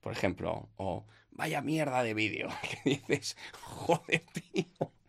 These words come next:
qué quemado estás". <laughs> O sea, estos me dan, me dan pena. Los otros que te digo, los de, "Yo no imprimo los puntos", me conmueven, porque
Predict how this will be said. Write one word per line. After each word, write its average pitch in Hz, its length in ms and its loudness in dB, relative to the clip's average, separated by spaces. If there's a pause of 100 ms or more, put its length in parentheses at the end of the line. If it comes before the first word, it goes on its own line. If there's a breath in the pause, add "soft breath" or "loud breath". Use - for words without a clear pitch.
(500 loud breath)
qué 160 140 6
quemado 143 420 10
estás". - 460 6 (160)
<laughs> - 160 -2
O 180 80 12
sea, - 420 4 (380 loud breath)
estos 151 340 10
me 139 100 10
dan, 123 320 8 (320 loud breath)
me 110 140 6
dan 120 180 10
pena. 98 280 2 (440 soft breath)
Los 123 220 8
otros 180 220 6
que 170 120 4
te 151 100 10
digo, 160 180 12
los 135 120 10
de, 120 200 6 (240)
"Yo 135 220 8
no 175 100 6
imprimo 160 360 6
los 131 140 4
puntos", 151 420 4 (260)
me 98 320 2
conmueven, 98 640 4
porque - 400 -2